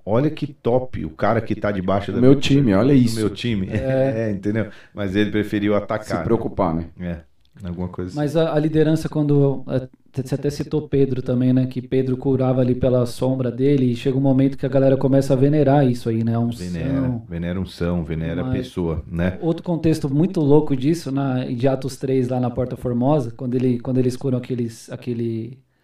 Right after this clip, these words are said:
Speaker 3: aquele
Speaker 2: Aleija-,
Speaker 3: coxo,
Speaker 2: é,
Speaker 3: é,
Speaker 2: aleijado, né?
Speaker 3: aleijado e tal, é, é muito louco, porque Pedro fala pra ele assim, "Olha pra mim." Primeiro ele fala pra, pro cara, "Olha pra mim."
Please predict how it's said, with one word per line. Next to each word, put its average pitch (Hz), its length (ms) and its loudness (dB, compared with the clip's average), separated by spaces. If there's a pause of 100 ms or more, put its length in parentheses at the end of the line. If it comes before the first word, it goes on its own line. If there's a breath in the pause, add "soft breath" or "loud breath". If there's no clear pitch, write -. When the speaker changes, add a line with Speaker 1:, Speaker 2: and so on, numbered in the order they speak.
(280)
Speaker 3:
aquele 120 360 -4
Speaker 2:
Aleija-, 95 220 0
Speaker 3:
coxo, 95 260 -2 (160)
Speaker 2:
é, 131 160 0
Speaker 3:
é, - 40 4
Speaker 2:
aleijado, 90 360 0
né? 90 60 -2
Speaker 3:
aleijado 131 340 0
e - 20 -10
tal, 175 340 0 (480 soft breath)
é, 123 680 4
é 123 80 -4
muito 139 240 2
louco, 143 220 4
porque 131 500 4
Pedro 135 240 4
fala 131 260 4
pra 131 180 4
ele 127 140 6
assim, 120 440 0 (240)
"Olha 160 220 6
pra 165 180 6
mim." 135 260 0 (320)
Primeiro 131 280 0
ele 139 100 -2
fala 135 220 -2
pra, 131 180 -2
pro 131 220 -8
cara, 117 340 -10
"Olha 151 200 6
pra - 180 4
mim." 117 240 0